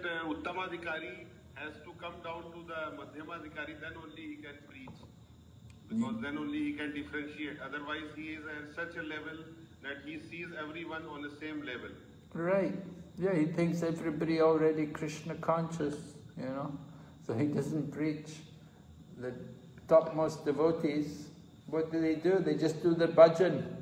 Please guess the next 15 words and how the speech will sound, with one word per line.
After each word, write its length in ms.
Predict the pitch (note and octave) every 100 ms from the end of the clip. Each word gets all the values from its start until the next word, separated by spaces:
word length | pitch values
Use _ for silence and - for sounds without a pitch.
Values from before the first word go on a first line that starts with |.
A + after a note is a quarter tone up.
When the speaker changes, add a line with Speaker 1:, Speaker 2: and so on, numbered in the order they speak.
| - - - - - - - - -
Speaker 2:
They 100 | B2
just 360 | C3 D3+ - D#3+
chant 260 | D3 D3
Hare 300 | C3 C#3 D3
Krishna, 640 | - D3 C#3+ - C#3+ C#3+ C#3
they 120 | C3
do 200 | C3 C#3+
their 200 | C#3+ C#3
own 260 | C#3+ C#3 - - -
worship. 600 | C3 C#3+ - - - - - - - - - - - - -
They 120 | - B2+
don't 300 | D#3+ C#3+ -
preach 360 | D3 B2+ -
Speaker 1:
Yes. 100 | C3+ C3+
Speaker 2:
usually. 500 | A2+ B2+ A2+ F#2+